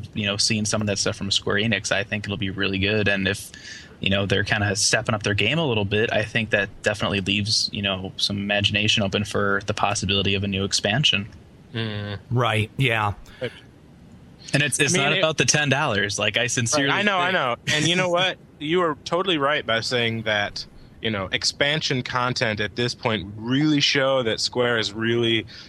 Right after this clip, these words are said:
Speaker 2: into ba-, still backing this game, even though, uh, fourteen is on the horizon.
Speaker 1: And, and
Speaker 3: Absolutely.
Speaker 1: even the, the bigger statement, I think, too, is when you look at,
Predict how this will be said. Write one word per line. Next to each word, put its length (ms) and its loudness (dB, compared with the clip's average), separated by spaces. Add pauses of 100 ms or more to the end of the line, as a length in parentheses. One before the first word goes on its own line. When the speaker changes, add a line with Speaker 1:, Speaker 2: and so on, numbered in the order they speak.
Speaker 2:
into 240 2
ba-, 260 0
still 380 2
backing 520 -2
this 180 -2
game, 320 -2
even 300 0
though, 400 0 (380)
uh, 280 2
fourteen 420 0
is 140 0
on 140 0
the 100 -2
horizon. 400 0
Speaker 1:
And, 320 0
and 120 2
Speaker 3:
Absolutely. 440 2
Speaker 1:
even 240 -2
the, 80 0
the 180 -4
bigger 340 0
statement, 400 -2
I 60 -4
think, 220 -4
too, 260 -2
is 200 -2
when 100 -2
you 120 2
look 240 0
at, 200 0